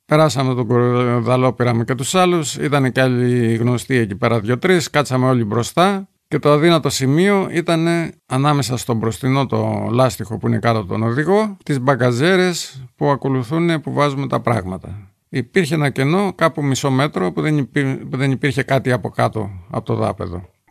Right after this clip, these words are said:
Λοιπόν, και ξαπλώνω εκεί στο κάθισμα και βγάζω τα εργαλεία, αρχίζω να, έκοψα το λάστιχο, αρχίζω να υπολογίζω πόση τρύπα να γίνει και αρχίζω να κόβω το κοντραπλακέ θαλάσσης.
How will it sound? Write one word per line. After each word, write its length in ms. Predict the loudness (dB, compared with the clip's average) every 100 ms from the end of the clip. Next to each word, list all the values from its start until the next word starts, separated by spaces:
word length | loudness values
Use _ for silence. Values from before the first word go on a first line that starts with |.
| _
Λοιπόν, 920 | 0 2 4 4 4 4 2 0 0 0
και 400 | 2 4 6 4
ξαπλώνω 500 | 2 0 4 4 4
εκεί 180 | 2 0
στο 440 | 0 0 0 -2
κάθισμα 560 | 0 2 2 0 0 0
και 120 | 0
βγάζω 320 | 0 2 2
τα 100 | 2
εργαλεία, 480 | 0 0 0 2 0
αρχίζω 360 | 0 -2 -2 0
να, 300 | 0 -2 -4 -6 -8 -6
έκοψα 400 | -6 -6 -6 -2
το 100 | 2
λάστιχο, 800 | 4 4 0 -6 -2 0 0 -2 -6 -6 -6
αρχίζω 360 | -6 -4 -2 -2
να 120 | 0 -2 -2 -6 -10 -14 -16 -20 _
υπολογίζω 760 | -10 -4 0 2 2 0 0 -2 -6 _
πόση 280 | -2 -2 -4
τρύπα 320 | -4 -2 0
να 160 | -2 0
γίνει 500 | 0 0 0 -4 -8
και 120 | -4 -2
αρχίζω 360 | -2 -4 -4
να 460 | -2 -2 -2 -2 -6 -2
κόβω 640 | -2 0 0 0 -2 -4 -6 -8 -12 -16 _ _ _
το 100 | -8
κοντραπλακέ 540 | -4 -2 -2 -2 -4 -6
θαλάσσης. 720 | -6 -6 -6 -8 -16 -20